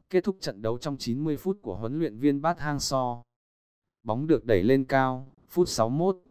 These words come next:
Văn Đức đón bóng bật ra từ vòng mười sáu mét năm mươi và tung chân dứt điểm ở vị trí trống trải, nhưng không đạt được sự chính xác.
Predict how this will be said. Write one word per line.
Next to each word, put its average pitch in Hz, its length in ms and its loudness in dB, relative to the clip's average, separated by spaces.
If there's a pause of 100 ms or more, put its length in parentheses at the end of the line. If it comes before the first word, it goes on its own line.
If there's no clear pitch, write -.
(140)
Văn 139 260 0
Đức 170 160 4
đón 117 240 0
bóng 120 200 -2
bật 139 140 0
ra 135 200 2
từ 120 220 2
vòng 107 260 0
mười 107 140 4
sáu 113 200 0
mét 151 240 0
năm 143 240 2
mươi 131 340 2 (220)
và 113 220 2
tung 143 220 0
chân 143 220 2
dứt 165 160 2
điểm 107 200 6
ở 95 140 0
vị 107 200 4
trí 117 220 0
trống 123 200 -2
trải, 92 340 -2 (800)
nhưng 160 200 8
không 151 240 -2
đạt 113 200 0
được 113 160 0
sự 123 220 0
chính 117 160 -2
xác. 175 300 0